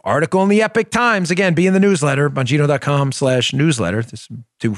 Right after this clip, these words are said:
subscribe or follow. I can't get that out of my head. The Biden administration eyes raising the corporate tax rate to pay for the stimulus.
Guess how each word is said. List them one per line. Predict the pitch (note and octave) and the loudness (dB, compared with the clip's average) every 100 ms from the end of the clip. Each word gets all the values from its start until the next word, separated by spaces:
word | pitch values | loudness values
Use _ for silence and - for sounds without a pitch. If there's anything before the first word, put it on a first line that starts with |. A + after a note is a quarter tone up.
| - | -8
subscribe | - A#2+ - E3 C3 A2+ | -16 -12 -4 -2 -2 -2
or | F#2+ | -6
follow. | - B2 A#2 D#2 G2+ _ - | -4 -2 -2 -4 -10 _ -12
I | |
can't | - A2 F#2 | -8 -8 -8
get | E2 | -10
that | E2+ | -10
out | E2 | -8
of | E2 | -10
my | D#2 | -12
head. | F2+ E2+ D#2+ _ _ - _ _ _ _ | -10 -12 -12 _ _ -20 _ _ _ _
The | G3 | -4
Biden | C4+ E4 D#4+ | 0 0 2
administration | G#3 E3+ E3 - F3 G3 | 2 2 0 0 0 0
eyes | E3+ E3+ F3+ B2+ | 0 0 0 -2
raising | C#3+ D#3 D3+ E3 | 0 0 2 0
the | |
corporate | D#3 A3+ A#3+ F#3 B2 | 0 -2 0 -2 -2
tax | C3 B2 - | -2 -4 -4
rate | G#2+ C#3+ - | -2 -2 -2
to | |
pay | D3+ C#3 C3+ | -4 -4 -4
for | - | -4
the | D#3+ | -6
stimulus. | - G3+ G3+ B2 - | -2 0 0 -2 -6